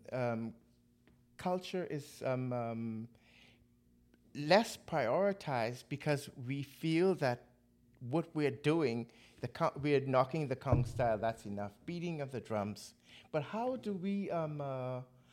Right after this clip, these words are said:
how do we, um,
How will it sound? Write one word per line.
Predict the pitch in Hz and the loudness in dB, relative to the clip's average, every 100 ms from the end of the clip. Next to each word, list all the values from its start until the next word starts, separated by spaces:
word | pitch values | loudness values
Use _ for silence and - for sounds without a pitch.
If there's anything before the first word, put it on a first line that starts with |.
| - - | -20 -8
how | 214 233 | -4 -2
do | 220 | -2
we, | 208 202 - - _ _ _ - - - | -2 -4 -8 -20 _ _ _ -20 -18 -4
um, | 156 151 143 139 135 127 | 0 0 0 -4 -6 -8